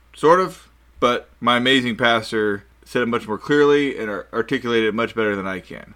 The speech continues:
Listen to the rest of this episode through the lens of that truth. As we're talking here, just listen to it through the lens that our marriages are supposed to be a testimony to the rest of the world, an example of how Christ loves his church.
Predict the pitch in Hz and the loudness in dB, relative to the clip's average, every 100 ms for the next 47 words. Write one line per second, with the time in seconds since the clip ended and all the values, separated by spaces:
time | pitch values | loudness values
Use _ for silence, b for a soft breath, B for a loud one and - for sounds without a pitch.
0 | - 143 214 180 143 156 156 131 208 151 | -2 0 2 4 6 6 4 2 2 2
1 | 123 101 - 104 101 98 - 117 113 139 | -4 -6 -8 -6 -6 -10 -12 -6 -2 -2
2 | 127 120 123 135 - - - _ - 110 | 0 2 4 4 2 -10 -14 _ -8 -4
3 | 110 104 120 - 151 156 123 107 104 95 | -4 -4 -6 2 4 4 2 -4 -4 -6
4 | 110 - - 120 113 110 139 156 139 - | -8 -14 -10 -10 -6 -2 -2 -2 -8 -4
5 | 113 107 - 123 131 117 98 90 90 95 | -4 -4 -4 -4 -2 -4 -6 -8 -10 -10
6 | - 95 98 123 147 131 92 95 90 92 | -6 -6 -2 2 4 4 2 -6 -6 -8
7 | - - _ - 98 110 - 113 107 - | -14 -20 _ -10 -10 -10 -6 -4 -6 -8
8 | 107 98 87 - 127 - 98 87 82 85 | -8 -6 -8 -10 -12 -10 -10 -10 -10 -12
9 | 82 95 95 98 - 120 101 87 87 85 | -14 -12 -8 -8 -10 -8 -6 -6 -8 -12
10 | 87 104 113 113 90 80 85 82 80 - | -12 -6 -6 -6 -8 -8 -10 -10 -12 -12
11 | 82 78 90 - - 85 87 107 - - | -10 -10 -10 -16 -16 -14 -12 -16 -16 -14
12 | 76 - - - | -14 -16 -20 -20